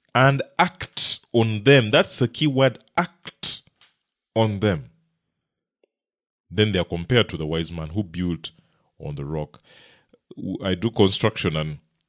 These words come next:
when, when you're building or laying foundations, you make sure you find the firm ground.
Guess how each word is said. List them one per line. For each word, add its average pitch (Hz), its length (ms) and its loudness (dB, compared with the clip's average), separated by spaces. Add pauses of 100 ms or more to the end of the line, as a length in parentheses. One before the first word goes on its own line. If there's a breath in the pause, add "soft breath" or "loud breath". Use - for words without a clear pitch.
(120)
when, 104 360 2
when 107 320 0
you're 92 240 0 (240)
building 95 540 2 (200)
or 98 140 2
laying 95 280 2
foundations, 85 840 -4 (420 soft breath)
you 95 120 -4
make 113 180 0
sure 110 240 2
you 92 140 2
find 107 440 0
the 87 80 -4
firm 95 420 -2
ground. 82 460 -4